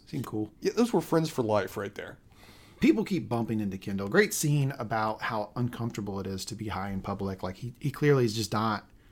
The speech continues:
Speaker 1: he's trying to hold it together, but he, he feels very uncomfortable. And, uh, he walks up to Jerry talking with Frank now. Uh, uh, even Coke Kendall re-, realizes this could be a problem. Says, "Well, well, well, what the fuck's going on here?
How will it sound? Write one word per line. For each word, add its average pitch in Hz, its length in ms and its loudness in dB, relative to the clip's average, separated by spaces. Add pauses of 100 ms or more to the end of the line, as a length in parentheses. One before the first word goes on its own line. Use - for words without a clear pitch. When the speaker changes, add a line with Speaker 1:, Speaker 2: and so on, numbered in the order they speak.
(180)
Speaker 1:
he's 147 140 4
trying 214 140 12
to 180 40 10
hold 156 200 8
it 139 40 4
together, 120 300 2
but 107 100 -2
he, 110 80 0
he 117 140 -6
feels 131 240 2
very 110 160 0
uncomfortable. 98 440 -6 (320)
And, 117 460 -2
uh, 107 240 -2
he 123 80 2
walks 202 240 6
up 190 80 -4
to 127 60 -4
Jerry 117 320 2
talking 107 300 -4
with 92 100 -8
Frank 180 320 4
now. 113 420 0
Uh, 151 60 -6 (440)
uh, - 220 -6
even 143 280 6
Coke 139 240 2
Kendall 104 460 0
re-, 104 240 -2
realizes 120 500 4
this 135 160 -2
could 107 140 -4
be 104 100 -2
a 98 60 -4
problem. 104 360 -4 (360)
Says, 113 180 -8
"Well, 120 200 2
well, 120 160 4
well, 117 180 2
what 123 160 -2
the 107 60 -10
fuck's - 280 -4
going 110 240 -2
on 107 120 -2
here? 143 300 0